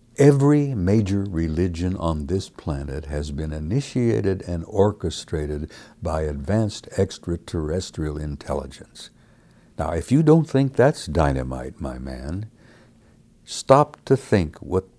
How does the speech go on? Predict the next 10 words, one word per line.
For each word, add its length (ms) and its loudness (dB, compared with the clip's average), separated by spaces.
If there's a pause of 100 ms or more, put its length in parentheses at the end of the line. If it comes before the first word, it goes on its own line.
that, 240 0 (220)
the 60 0
ramifications 1160 -2
and 160 -8
the 120 -10
implications 840 -4
of 160 -6
that 280 0
reality 880 -4
is. 560 -8